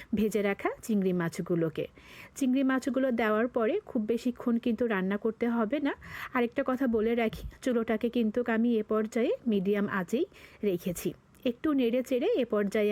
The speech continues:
আমি দিয়ে দিচ্ছি এক টেবিল চামচ পরিমাণ চিনি আর হাফ চা চামচ পরিমাণ ভাজা জিরে গুঁড়ো। এবার আমি এটাকে একটু নেড়ে চেড়ে মোটামুটি আরও দুই থেকে তিন মিনিট রাখবো। এ পর্যায়ে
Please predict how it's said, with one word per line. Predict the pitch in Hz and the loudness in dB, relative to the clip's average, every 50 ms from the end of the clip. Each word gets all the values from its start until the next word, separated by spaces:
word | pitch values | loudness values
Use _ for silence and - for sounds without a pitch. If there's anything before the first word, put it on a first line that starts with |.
| 208 | 2
আমি | 202 214 220 | 2 2 2
দিয়ে | 190 202 202 202 | 2 2 0 2
দিচ্ছি | 196 226 233 226 - - 269 330 427 - _ - | 2 2 0 0 0 0 -2 -2 -2 -4 _ -6
এক | 208 208 - | -6 -4 -2
টেবিল | - 208 196 214 214 | -2 0 0 0 0
চামচ | 208 - 214 208 214 214 - | 0 0 0 0 0 -2 -2
পরিমাণ | - 214 202 202 196 208 214 226 | -2 0 0 0 2 0 0 0
চিনি | - - 226 202 190 202 294 480 - - - - - - - - | 0 0 0 2 2 2 0 -2 -4 -10 -16 -14 -14 -12 -6 -2
আর | - 196 202 | 0 0 0
হাফ | 220 - 226 196 185 - | 0 0 0 -2 -2 -2
চা | - 208 | -4 -2
চামচ | - 240 233 247 240 - | 0 2 2 2 0 -2
পরিমাণ | - 240 220 214 214 214 208 240 339 339 | -2 0 0 2 2 2 2 2 0 0
ভাজা | 240 214 190 202 180 - 285 277 - 262 202 | 0 0 0 0 0 0 -2 -2 -2 -4 0
জিরে | - 196 180 180 175 | 0 2 2 2 0
গুঁড়ো। | 165 175 165 156 - - - - - - - - - - - | 0 0 -2 -2 -2 -6 -10 -20 -20 -20 -20 -20 -12 -6 -4
এবার | 269 254 277 269 269 262 | -2 0 2 2 2 2
আমি | 262 277 294 277 | 2 2 2 0
এটাকে | 247 - 254 247 - 277 - | 0 0 -2 -2 -2 -4 -2
একটু | - 254 240 - - - 339 339 | -2 -4 -4 -4 -4 -2 0 2
নেড়ে | 311 262 233 220 226 226 | 2 2 2 2 2 0
চেড়ে | 226 - 247 226 269 415 554 - - | 0 0 0 2 2 0 -2 -2 -2
মোটামুটি | 226 202 190 220 202 196 202 202 - - 381 - - - - - - - - - - - - - - - - - - | 0 0 2 2 2 2 2 0 0 0 -2 -4 -4 -20 -20 -20 -20 -20 -20 -20 -20 -20 -20 -20 -20 -20 -20 -10 -4
আরও | - 220 214 226 | 0 0 0 2
দুই | 208 220 214 208 | 2 0 0 0
থেকে | - 240 233 262 | -2 -2 -2 -2
তিন | 247 - 240 220 220 220 | 0 0 2 2 2 2
মিনিট | 220 220 220 - 247 220 226 | 2 2 2 0 0 0 2
রাখবো। | 196 196 185 185 226 359 - - - - - - - - | 0 0 0 0 -2 -2 -2 -4 -12 -20 -20 -14 -6 -2
এ | 247 254 | -2 -2
পর্যায়ে | 254 - 254 247 226 - 247 233 233 | 0 0 0 0 2 0 2 2 2